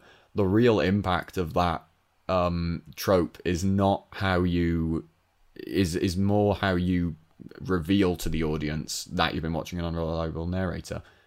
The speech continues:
'Cause as I said, you sort of, you go through the film and you accept the structure of the film without ever actually questioning,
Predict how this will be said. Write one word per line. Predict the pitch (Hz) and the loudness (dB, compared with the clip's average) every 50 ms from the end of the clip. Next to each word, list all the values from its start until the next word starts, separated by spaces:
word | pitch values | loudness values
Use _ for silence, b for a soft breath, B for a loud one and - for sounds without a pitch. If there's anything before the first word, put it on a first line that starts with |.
| b b b b | b b b b
'Cause | - 104 92 | 0 4 4
as | 101 98 90 | 4 6 4
I | 92 | 2
said, | 87 - 107 98 87 76 | 2 2 2 2 2 2
you | 82 87 | -2 -4
sort | 80 - 95 90 | -2 -2 0 0
of, | 87 87 82 78 - b b b b b b b b b | 0 0 -2 -4 -10 b b b b b b b b b
you | - 98 | 0 2
go | 92 117 113 110 107 | 4 6 6 6 4
through | - 117 110 | 4 0 0
the | 101 98 | 0 0
film | - - 117 113 107 101 98 92 - - - - | 0 0 2 2 2 2 2 0 0 -2 -4 -4
and | 95 92 90 90 | -2 -2 0 2
you | 98 95 90 | 2 2 2
accept | - - - - - 107 104 - - | 0 -2 -2 -2 0 0 0 0 -2
the | - 95 | -6 -8
structure | - - 101 95 - - - 95 90 | -2 0 0 0 0 0 -2 -4 -4
of | 80 | -4
the | 80 80 | -4 -6
film | - - 101 98 92 92 | -2 0 0 2 2 0
without | 90 87 78 87 90 90 87 - - - - | 0 0 0 0 0 0 -2 -4 -6 -6 -2
ever | - 95 85 90 87 | -2 -2 0 0 0
actually | 87 85 - - - - 98 92 90 87 85 85 82 80 - - _ - | 0 -2 -4 -6 -8 -4 -2 0 0 0 0 0 -2 -4 -6 -8 _ -12
questioning, | - - 101 95 - - - - 90 85 85 82 82 85 85 85 78 | -6 -4 -4 -4 -4 -4 -4 -4 -4 -2 -2 -2 -2 -2 -2 -4 -4